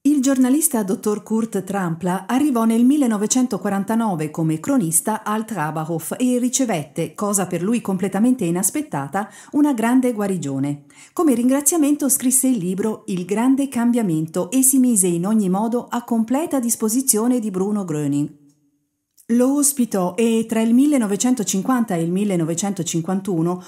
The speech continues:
organizzò per lui delle conferenze nella pensione Weikersheim a Gräfeling, vicino a Monaco.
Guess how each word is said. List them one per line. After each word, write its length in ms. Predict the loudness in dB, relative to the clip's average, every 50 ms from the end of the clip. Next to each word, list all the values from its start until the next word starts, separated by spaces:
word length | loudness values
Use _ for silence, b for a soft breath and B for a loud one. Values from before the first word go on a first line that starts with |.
| B B -4
organizzò 580 | -2 0 2 2 2 4 2 2 0 0 0
per 160 | 0 0 0
lui 200 | 2 2 2 2
delle 220 | 2 0 0 0 -2
conferenze 680 | -2 -4 -4 -2 0 0 2 2 2 2 2 2 2
nella 280 | 2 2 2 2 0 0
pensione 640 | 2 2 4 4 4 2 2 2 2 2 0 0 -2
Weikersheim 920 | -2 -2 -2 -2 -2 -2 -2 0 0 0 0 -2 -2 -2 -2 -2 -2 -2 -2
a 220 | -4 -4 -2 -2 -4
Gräfeling, 840 | -4 -4 -2 -2 -2 -2 -2 -2 -2 0 0 0 0 -2 -4 -10 _
vicino 460 | -4 -2 -2 0 2 2 4 4 4 2
a 20 |
Monaco. 960 | 2 0 0 -2 -2 -4 -4 -4 -6 -6 -6 -8 -10 -16 _ _ _ _